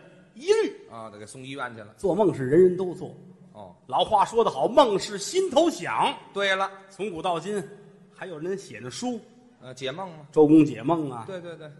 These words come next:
Speaker 1: 周母解梦啊，是吧？
Speaker 2: 哎，两口子一块儿解梦啊。
Speaker 1: 周一解梦，周二解梦。
Speaker 2: 什么呀？
Speaker 1: 啊？
Speaker 2: 就是周公解梦。
Speaker 1: 周公解梦。
Speaker 2: 嗯。
Speaker 1: 有的说的挺好玩儿。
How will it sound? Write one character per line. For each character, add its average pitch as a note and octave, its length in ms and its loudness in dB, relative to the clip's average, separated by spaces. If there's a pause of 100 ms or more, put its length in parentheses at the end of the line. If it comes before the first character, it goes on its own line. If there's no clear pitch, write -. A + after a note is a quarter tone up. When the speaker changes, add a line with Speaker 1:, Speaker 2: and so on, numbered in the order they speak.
(180)
Speaker 1:
周 D3 140 0
母 C#3+ 260 -2
解 A#2 180 -14
梦 C#3+ 240 -6
啊， G#2 200 -12
是 G#2 60 -16
吧？ G#2+ 80 -14
Speaker 2:
哎， A2 260 -18
两 E3 200 -2
口 C3+ 240 -2
子 F3 60 -2
一 A#3+ 80 -8
块 A3+ 160 4
儿 D3+ 80 6
解 B2 200 -6
梦 C#3+ 160 -6 (100)
啊。 G2+ 160 -14 (800)
Speaker 1:
周 D#3 180 2
一 D#3+ 140 0
解 A#2 160 -10
梦， C#3+ 260 -10
周 C#3+ 100 -12
二 C3 180 -6
解 G2+ 180 -16
梦。 D#3 100 -12
Speaker 2:
什 G2 200 -18
么 F#3 180 -14
呀？ C#4+ 100 -12 (440)
Speaker 1:
啊？ - 80 -16
Speaker 2:
就 G#3 220 6
是 D3+ 60 -6
周 D4 240 2
公 C#4+ 240 -6
解 D3+ 200 -10
梦。 F#3+ 160 -4 (180)
Speaker 1:
周 B2+ 160 -8
公 C3 180 -8
解 G#2 200 -14
梦。 A2 220 -8 (120)
Speaker 2:
嗯。 D3 240 -16 (220)
Speaker 1:
有 C#3 200 4
的 F#3 80 4
说 C#4 220 4
的 A#3 60 6
挺 B3+ 180 -4
好 F3+ 180 2
玩 D3 120 6
儿。 - 200 4